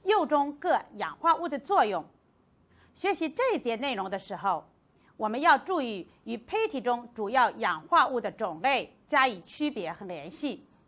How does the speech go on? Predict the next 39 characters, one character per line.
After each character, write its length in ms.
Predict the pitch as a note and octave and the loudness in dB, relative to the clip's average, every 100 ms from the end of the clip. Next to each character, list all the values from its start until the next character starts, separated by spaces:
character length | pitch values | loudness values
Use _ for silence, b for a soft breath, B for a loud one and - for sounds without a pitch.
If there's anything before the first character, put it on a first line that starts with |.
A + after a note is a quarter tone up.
| _ _ _ _ _ _ _ b b | _ _ _ _ _ _ _ b b
从 220 | - C#4+ | -2 0
这 140 | F4 G4 | 0 2
张 180 | F4 | 2
P 140 | E4 G4 | 0 -4
P 160 | F#4+ | -4
T 240 | G4 G4 C4+ | -4 -2 -4
我 120 | F3+ | -4
们 120 | F#3+ | -8
可 120 | G3 | -6
以 120 | A#3 G#3+ | -6 -4
看 260 | D#4+ C4 | -2 -2
出， 320 | C4 C4+ C4+ - _ b b b - | -2 -6 -6 -12 _ b b b 2
釉 200 | A#4+ F#4+ | 4 6
中 160 | D#4 | 2
的 80 | C#4+ | 0
主 140 | A3+ | 0
要 160 | G#3+ A#3+ | 2 4
氧 200 | G#3+ D3+ | 2 -2
化 200 | B3+ A#3 | 2 2
物 200 | A3+ E3+ b | 2 -2 b
要 180 | b D4+ | b 2
比 180 | C4+ G3+ | 2 -2
胚 260 | - E4+ F4+ | -8 -6 -6
体 140 | A3 | -6
中 260 | F#3+ B3 A#3+ | -4 -2 -2
更 240 | A#3+ G#4 | -4 -2
加 180 | D4 C4 | 2 2
复 260 | C4 - F3 | 0 -6 -16
杂。 360 | - D#3 F3+ - _ _ _ _ _ b b | -8 -2 -2 -2 _ _ _ _ _ b b
除 120 | A4+ | 0
了 140 | G4+ | 2
胚 200 | D4 G4+ | 2 0
体 140 | D#4+ C#4+ | 0 4
当 200 | D#4 D#4 | 4 4
中 160 | D#4 | 2
的 160 | C#4+ - G3+ | 2 0 -2
氧 180 | F3+ | -6
化 180 | F3+ D#4+ | -4 -6
硅、 440 | D#4 - F#4+ F#4+ | -6 -2 0 0